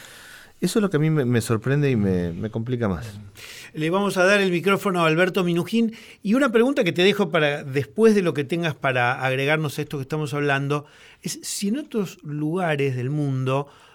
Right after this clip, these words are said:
Speaker 2: los temas de pobreza, desigualdad, marginalidad infantil, eh, indigencia, eh, son tratados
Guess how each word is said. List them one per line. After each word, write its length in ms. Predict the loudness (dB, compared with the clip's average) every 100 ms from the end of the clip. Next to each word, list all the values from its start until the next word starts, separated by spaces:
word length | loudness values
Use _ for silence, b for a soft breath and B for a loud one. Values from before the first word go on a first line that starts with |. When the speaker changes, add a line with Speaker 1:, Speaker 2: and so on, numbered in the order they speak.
| b
Speaker 2:
los 260 | -6 -6 -4
temas 340 | -4 -2 -2
de 300 | -2 -2 -2
pobreza, 560 | -4 -4 -2 -2 -4 -6
desigualdad, 840 | -6 -8 -6 -6 -4 -4 -4 -4
marginalidad 580 | -4 -8 -8 -8 -6 -4
infantil, 960 | -4 -6 -8 -8 -6 -2 -2 -2 -2 -6 B B B B
eh, 340 | -4 0 0 -2
indigencia, 1080 | -4 -2 -4 0 2 2 2 0 0 0 -4 b b _ _ _
eh, 160 | -12
son 320 | -8 -2 -2 -2
tratados 580 | -4 -4 -2 0 0